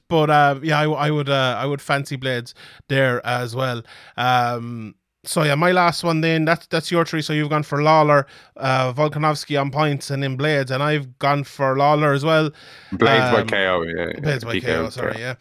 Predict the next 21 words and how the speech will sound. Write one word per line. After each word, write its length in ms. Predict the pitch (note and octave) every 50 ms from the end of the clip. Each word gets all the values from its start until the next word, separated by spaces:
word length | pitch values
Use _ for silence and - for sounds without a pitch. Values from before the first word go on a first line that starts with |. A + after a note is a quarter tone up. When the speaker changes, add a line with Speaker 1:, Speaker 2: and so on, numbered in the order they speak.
| - - - _ _ _
Speaker 1:
Sorry, 180 | - - A2+ G#2
I'm 40 | G#2
just 120 | A#2+ -
pulling 200 | - B2+ B2+ B2+
up 80 | B2 -
mine 200 | B2 C3+ C3 B2
here. 220 | D#3 F3 F3 D#3+ - - - -
So 120 | - E3+ E3
I've 100 | E3 D3+
gone 160 | D#3 D#3+ D3
for 180 | - - D3 D3+
Lawler, 420 | D3+ D#3 D#3 D3+ D3+ D3 D3 C#3+
uh, 340 | C3 A#2 B2 C3 B2+ B2 B2 A#2+ A2
Shevchenko 800 | - - - - - - - - - D3 C3+ - F3+ E3+ D3+ C#3+ C3
by 120 | C#3+ C3
submission. 420 | - D3+ C#3 D3+ D3 - C3 A2 - - - - -
And 60 | B2+
my 100 | C#3+ D#3+
last 320 | F#3 G3+ A3 A#3 G#3+ - -
one, 280 | G3 F3 E3 D3+ B2+ - - - - - - -
I, 100 | D3